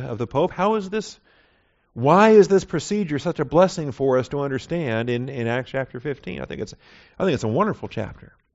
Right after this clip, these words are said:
The, the fact is, there is no pope. The fact is, is the church was not designed with an earthly head. The church was designed with the head seated at the right hand of God the Father.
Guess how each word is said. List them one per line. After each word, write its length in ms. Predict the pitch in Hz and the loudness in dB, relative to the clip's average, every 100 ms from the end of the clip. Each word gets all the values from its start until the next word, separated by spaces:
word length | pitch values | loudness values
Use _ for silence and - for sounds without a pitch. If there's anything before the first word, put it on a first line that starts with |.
| _ _ _ _ _ _ - | _ _ _ _ _ _ -10
The, 160 | 120 - - | -8 -8 -10
the 80 | 120 | -6
fact 320 | 165 165 - | 0 0 4
is, 260 | 190 175 156 | 4 4 2
there 140 | 160 | 0
is 120 | 196 | 0
no 120 | 160 | 0
pope. 360 | 123 117 - - _ _ _ _ - | -2 -2 -4 -10 _ _ _ _ -6
The 80 | |
fact 400 | 120 165 170 - | 2 6 6 6
is, 340 | 165 190 156 135 | 8 10 8 4
is 140 | 123 | -2
the 80 | 127 | -4
church 380 | - 175 185 165 | -4 0 0 0
was 160 | 131 | -2
not 240 | 147 156 131 | 0 0 -2
designed 480 | 113 160 180 147 139 | 0 2 4 2 0
with 120 | 131 | 0
an 120 | 123 | -2
earthly 480 | 147 180 - 165 139 | 2 2 4 0 2
head. 400 | 190 175 143 147 - - - | 4 4 4 0 -16 -20 -6
The 100 | 135 | -4
church 300 | - 185 185 | 2 2 2
was 100 | 139 | -4
designed 460 | 135 120 143 160 151 | -2 2 2 4 2
with 100 | 127 | 0
the 80 | |
head 300 | 113 170 156 | 2 6 6
seated 220 | 120 180 156 | 4 2 2
at 60 | |
the 60 | 131 | 2
right 240 | 147 147 | 2 2
hand 180 | 139 151 | 0 -4
of 60 | 143 | 2
God 220 | 147 147 | 2 2
the 40 | |
Father. 460 | 127 170 - 107 | -2 -6 -6 -16